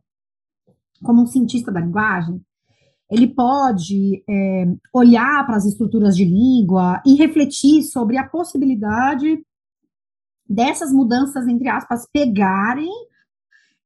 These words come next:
em diferentes níveis da língua. Então, por exemplo, o que eu tô querendo dizer com isso? Em português, e é importante dizer que essa discussão, frisar,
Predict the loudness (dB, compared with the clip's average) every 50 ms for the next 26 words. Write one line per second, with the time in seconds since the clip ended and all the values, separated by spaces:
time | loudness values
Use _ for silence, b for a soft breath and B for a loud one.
0 | _ 0 2 2 4 4 4 2 0 0 -2 -2 0 2 4 4 4 4 2 4
1 | 6 8 8 10 8 8 6 6 4 4 2 2 0 -2 -8 -12 -18 -18 _ _
2 | 0 2 2 4 2 2 0 0 0 0 2 2 2 0 0 0 -2 -4 -6 _
3 | _ _ _ _ _ _ _ _ _ _ _ _ _ -6 -2 0 0 0 0 0
4 | 0 0 0 -2 -4 -6 -10 -10 _ _ _ _ _ -20 -20 -20 _ _ _ _
5 | -4 -4 -4 -2 -2 -2 -2 -2 0 0 0 0 0 -2 0 0 0 0 0 0
6 | -2 0 0 0 0 0 -2 0 0 -2 -2 -2 -4 -4 -6 -8 -8 -10 -16 -8
7 | -2 0 0 2 2 0 -2 -2 -4 -4 0 2 2 2 2 2 0 0 -2 -4
8 | -6